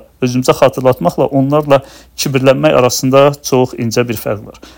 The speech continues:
Yəni, biz bunu nə özümüzü başqalarına, başqalarına və başqalarının yanında öymək, nə də kibirlənmək üçün etmirik. Sadəcə özümüzə xatırladırıq ki, o neqativ hansı ki bizdə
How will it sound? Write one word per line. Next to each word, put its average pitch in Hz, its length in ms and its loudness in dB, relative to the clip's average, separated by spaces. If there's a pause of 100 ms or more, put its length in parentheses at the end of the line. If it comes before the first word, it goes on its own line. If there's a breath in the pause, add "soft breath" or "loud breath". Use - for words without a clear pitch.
(100)
Yəni, 120 140 -2
biz 143 200 -2
bunu 156 300 2 (680 soft breath)
nə 147 240 2
özümüzü 131 360 -2
başqalarına, 120 640 2 (1160 loud breath)
başqalarına 123 680 0
və 117 120 -2
başqalarının 120 540 0
yanında 117 300 -2 (100)
öymək, 123 480 0
nə 123 100 -2
də 120 140 -4
kibirlənmək 127 540 -2
üçün 131 180 -4
etmirik. 180 460 -2 (360 loud breath)
Sadəcə 160 460 0
özümüzə 139 400 2
xatırladırıq 127 720 -2
ki, 123 100 -6
o 113 140 -6
neqativ 123 500 -2
hansı 120 240 -6
ki 113 160 -10
bizdə 113 320 -4